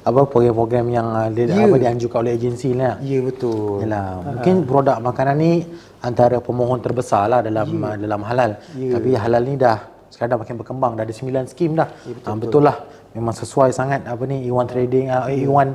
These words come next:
Speaker 2: Tenggara.
Speaker 1: ah, Tenggara Siang Berhad ni, ah, hasilkan produk sabun ni mewakili Bumi Putra lah, eh,
Speaker 2: Ya,
Speaker 1: untuk
Speaker 2: betul.
Speaker 1: produk, ah, sabun ni. Jadi, ah, apa pula, ah, berkenaan dengan, ah, jenis, ah, sokongan tadi?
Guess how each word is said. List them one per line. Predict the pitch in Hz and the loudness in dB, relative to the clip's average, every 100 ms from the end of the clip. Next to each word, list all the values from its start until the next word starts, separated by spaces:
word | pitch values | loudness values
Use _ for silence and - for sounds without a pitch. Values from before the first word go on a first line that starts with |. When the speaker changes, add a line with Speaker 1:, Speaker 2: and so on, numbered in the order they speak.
| - | -8
Speaker 2:
Tenggara. | - 117 113 | -10 -8 -6
Speaker 1:
ah, | 113 120 | -4 0
Tenggara | 131 131 127 | 2 2 2
Siang | - 123 | 0 0
Berhad | 131 135 135 | 0 0 0
ni, | 143 139 | -2 -4
ah, | 110 110 104 90 - | -4 -4 -6 -8 -8
hasilkan | - 139 - 131 127 | -2 0 2 2 0
produk | 127 127 127 - | -2 0 0 -2
sabun | - 127 139 135 | -6 -2 -2 -2
ni | 175 - - - _ | -8 -12 -20 -20 _
mewakili | 117 117 120 - 123 123 113 | -6 -2 -2 -2 -2 -2 -2
Bumi | 117 117 | -4 -6
Putra | 117 - 110 | -10 -4 -2
lah, | 110 110 135 | 0 0 -4
eh, | 160 | -8
Speaker 2:
Ya, | 127 113 | -8 -6
Speaker 1:
untuk | 110 117 104 | -2 -2 -2
Speaker 2:
betul. | 104 | -2
Speaker 1:
produk, | 107 117 | 0 0
ah, | - 104 104 95 | 0 -4 -6 -8
sabun | - 104 101 98 | -8 -8 -6 -6
ni. | 92 - - - - - - - - - - | -10 -16 -20 -20 -20 -20 -20 -20 -20 -18 -4
Jadi, | 139 175 - - - - - - - | 2 2 2 -16 -18 -20 -20 -20 -2
ah, | 139 143 147 147 147 147 147 | 4 6 8 8 6 6 4
apa | 143 156 175 | 2 0 2
pula, | 156 139 - - 127 | 4 4 4 -6 -2
ah, | 127 123 | 2 2
berkenaan | 117 123 127 123 127 | 2 0 0 0 0
dengan, | 123 120 120 120 117 | -2 0 0 0 0
ah, | 113 | -2
jenis, | 113 120 120 110 | -2 0 -2 -4
ah, | 113 113 | -10 -8
sokongan | - - 127 117 | -6 -4 -2 2
tadi? | 123 165 | 4 4